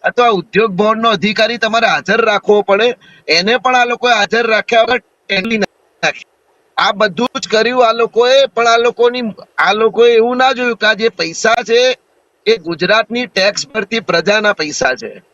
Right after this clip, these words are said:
ટેક્સ ભરતી પ્રજા જ્યારે વિશ્વાસ મૂકે, એનામાં જેમાં જ્યારે હર્ષભાઈ એવું કહેતા કે કાયદામાં રહેશો તો ફાયદા છો, તો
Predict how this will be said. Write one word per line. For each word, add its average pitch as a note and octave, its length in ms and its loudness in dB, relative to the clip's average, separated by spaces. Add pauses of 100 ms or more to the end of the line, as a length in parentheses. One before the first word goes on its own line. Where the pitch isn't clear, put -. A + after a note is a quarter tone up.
(300)
ટેક્સ F#3 300 -2
ભરતી A3+ 300 -2
પ્રજા G3 380 0
જ્યારે G#3 240 0
વિશ્વાસ F#3+ 560 -2
મૂકે, G3 200 -6
એનામાં G3+ 400 0
જેમાં F#3 380 -2
જ્યારે G#3+ 220 0
હર્ષભાઈ F#3 440 -2
એવું G#3+ 120 -2
કહેતા - 520 -4 (260)
કે G3+ 60 -4
કાયદામાં G3+ 640 0
રહેશો G#3 340 2
તો A3+ 140 -2
ફાયદા - 760 -4
છો, G3+ 340 0 (360)
તો A3 220 2